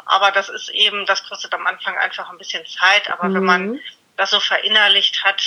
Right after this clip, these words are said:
Speaker 1: dann, äh, das muss niemand so intensiv machen wie ich, weil ich da letztendlich einfach ein krankes Tier hatte und
Speaker 2: Na
Speaker 1: wenig
Speaker 2: klar.
Speaker 1: Information. Also
Speaker 2: Mhm, na klar.
Speaker 1: das ist mittlerweile alles nicht mehr so ein Ding.
Speaker 2: Mhm.
Speaker 1: Und,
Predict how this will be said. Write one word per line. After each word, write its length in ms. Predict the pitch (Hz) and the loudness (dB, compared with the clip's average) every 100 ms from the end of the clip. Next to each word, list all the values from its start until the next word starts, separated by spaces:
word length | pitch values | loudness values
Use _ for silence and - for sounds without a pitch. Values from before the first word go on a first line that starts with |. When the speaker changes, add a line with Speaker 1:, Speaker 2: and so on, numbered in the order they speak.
| - 185 | -4 -4
Speaker 1:
dann, 340 | 190 185 180 | -4 -8 -8
äh, 220 | - - - | -4 -4 -4
das 200 | 202 - | -10 -10
muss 180 | 202 - | -12 -10
niemand 260 | 202 190 185 | -2 0 0
so 60 | |
intensiv 440 | 170 196 175 - 196 | -2 -4 -4 -6 0
machen 280 | 190 190 175 | 0 0 -4
wie 140 | 175 | -8
ich, 120 | 190 | -2
weil 180 | 190 185 | 2 2
ich 100 | 190 | 2
da 140 | 185 180 | 2 0
letztendlich 520 | 180 - - - - | -2 -8 -8 -4 -2
einfach 180 | - 175 | 0 -2
ein 80 | 180 | -4
krankes 420 | - 185 196 196 - | -2 -2 -2 -10 0
Tier 180 | 196 190 | 0 2
hatte 260 | 190 185 | -2 -2
und 180 | 175 180 | -8 0
Speaker 2:
Na 80 | 220 | 0
Speaker 1:
wenig 160 | 202 | 2
Speaker 2:
klar. 140 | - 196 | -2 -4
Speaker 1:
Information. 580 | 190 175 - - 185 170 | -2 -2 -2 -2 0 2
Also 220 | 220 220 | 4 4
Speaker 2:
Mhm, 260 | 214 240 254 | 4 2 0
na 120 | 226 | -4
klar. 200 | 208 214 | -2 -2
Speaker 1:
das 220 | 208 - - | -2 -6 -8
ist 80 | |
mittlerweile 680 | 208 - 175 170 165 180 175 170 | 0 2 2 2 2 4 4 0
alles 320 | 170 - - | -2 -12 -12
nicht 180 | - 165 | -12 -10
mehr 140 | 160 | -12
so 100 | 165 | -14
ein 100 | 160 | -12
Ding. 220 | 165 - _ - | -12 -14 _ -10
Speaker 2:
Mhm. 360 | 220 214 214 294 | -2 -2 -2 -6
Speaker 1:
Und, 380 | - 220 190 190 | -12 -12 -10 -10